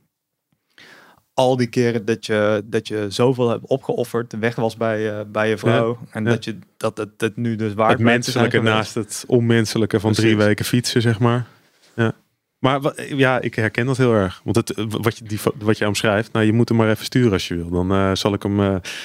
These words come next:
Speaker 2: in de video <laughs> voor de kijkers, eh, erbij zetten. Ehm, maar wat jij omschrijft, dat voelt ook, nou, dat voelt wel een beetje ook, eh,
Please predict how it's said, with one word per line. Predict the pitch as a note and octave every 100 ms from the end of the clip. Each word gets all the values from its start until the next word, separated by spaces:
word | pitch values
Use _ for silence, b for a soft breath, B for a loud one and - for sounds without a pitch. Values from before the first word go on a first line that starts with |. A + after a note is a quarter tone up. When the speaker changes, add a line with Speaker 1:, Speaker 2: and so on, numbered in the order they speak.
| B B
Speaker 2:
in | G#2+
de |
video | - A2 G#2+ - A2+
<laughs> |
voor | G#2 G#2+
de | G#2 G2+
kijkers, | G#2+ G#2 G2+ -
eh, | G#2+ G#2 G2+ G2+
erbij | G2+ F#2+ - G#2 A2+ G#2+
zetten. | F#2+ F#2 E3+ - B B B B
Ehm, | A2 G#2 G2+ G2+ F#2+ - _ _ _
maar | - A2
wat | G#2 G#2
jij | A2
omschrijft, | G2 - B2+ A2 F#2 F#2+ -
dat | G#2+ -
voelt | A#2 G2+ G#2
ook, | F#2+ - B B B B B B B
nou, | - A#2 -
dat | G2+
voelt | - A#2 G#2+
wel | F2+
een | F2
beetje | F#2 F2+ G2+ -
ook, | F#2+ -
eh, | G2+ F#2+ F#2+ F#2+ F#2+ F#2+